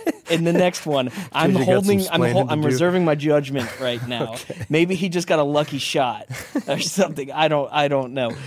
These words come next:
Speaker 1: Especially because the person who was wielding the lightsaber in the, in Episode Seven was not trained with the lightsaber. So, th-, I don't
Speaker 2: Oh,
Speaker 1: know. We'll,
Speaker 2: that's
Speaker 1: we'll
Speaker 2: a,
Speaker 1: see.
Speaker 2: yeah, right.
Speaker 1: Because, uh, I've, I, I've had a long-held belief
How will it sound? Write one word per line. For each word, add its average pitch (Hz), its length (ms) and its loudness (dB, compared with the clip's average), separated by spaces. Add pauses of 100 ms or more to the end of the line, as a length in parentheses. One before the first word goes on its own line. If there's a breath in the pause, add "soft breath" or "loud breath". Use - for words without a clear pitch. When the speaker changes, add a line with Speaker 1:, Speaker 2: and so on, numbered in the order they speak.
(140 loud breath)
Speaker 1:
Especially 170 440 0
because 147 260 -2
the 131 80 -12
person 135 260 -4
who 127 80 -4
was 117 120 -8
wielding 139 460 -2
the 117 100 -8
lightsaber 110 720 -10
in 113 300 -10
the, 104 420 -12 (140)
in 117 200 -10
Episode 107 400 -14
Seven 104 380 -10 (240 soft breath)
was 110 220 -12
not 113 360 -8 (420)
trained 165 340 0
with 123 140 -6
the 117 60 -10
lightsaber. 117 560 -8
So, 135 160 -6
th-, 156 180 -12
I 165 120 2
don't 151 120 0
Speaker 2:
Oh, 101 100 -2
Speaker 1:
know. 92 40 -2
We'll, 92 100 -2
Speaker 2:
that's 92 140 -4
Speaker 1:
we'll 175 140 2
Speaker 2:
a, - 40 -8
Speaker 1:
see. 135 140 -2
Speaker 2:
yeah, 85 140 -6 (160)
right. 101 120 -8
Speaker 1:
Because, 170 320 2
uh, 180 280 0
I've, 156 340 0
I, 147 320 -4
I've 139 120 0
had 147 160 0
a 135 40 0
long-held 131 840 -4 (160)
belief 127 640 -8